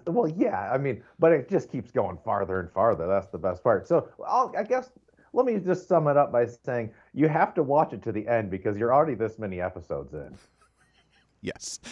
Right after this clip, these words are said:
Speaker 2: What, are you watching anything else that you guys are digging?
Speaker 1: Um, <sighs> no,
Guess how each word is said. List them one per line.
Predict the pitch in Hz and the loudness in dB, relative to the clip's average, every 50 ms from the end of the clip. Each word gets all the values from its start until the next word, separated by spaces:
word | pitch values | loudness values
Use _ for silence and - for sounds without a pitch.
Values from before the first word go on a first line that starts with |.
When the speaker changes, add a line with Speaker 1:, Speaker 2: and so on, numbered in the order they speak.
| - 165 | -16 -2
Speaker 2:
What, | - 123 131 - - | 0 2 2 4 6
are | 135 | 6
you | 139 139 143 147 | 6 6 6 8
watching | 156 151 143 - 131 127 | 8 6 6 4 2 2
anything | 127 123 120 117 | 4 4 2 2
else | 117 120 123 - | 0 0 0 0
that | 151 | -2
you | 139 131 | -2 0
guys | 123 131 123 120 | 0 0 0 2
are | 127 120 117 - - _ 113 | 0 0 -2 -4 -12 _ -8
digging? | 107 120 120 127 135 131 - _ _ _ _ _ _ _ _ _ _ _ _ _ _ _ _ _ _ _ _ _ _ _ | -6 -4 -2 -2 -4 -6 -8 _ _ _ _ _ _ _ _ _ _ _ _ _ _ _ _ _ _ _ _ _ _ _
Speaker 1:
Um, | 113 117 117 113 110 107 98 87 - _ _ _ _ _ _ _ _ _ _ _ _ _ _ _ _ _ _ _ _ _ _ _ _ _ _ _ _ - | 4 6 6 6 4 2 -2 -8 -12 _ _ _ _ _ _ _ _ _ _ _ _ _ _ _ _ _ _ _ _ _ _ _ _ _ _ _ _ 0
<sighs> | |
no, | 196 196 190 185 160 131 110 113 - - 131 131 131 151 160 165 156 143 120 | 2 2 4 2 2 -2 -4 -6 -10 -8 -6 0 2 4 6 6 6 4 4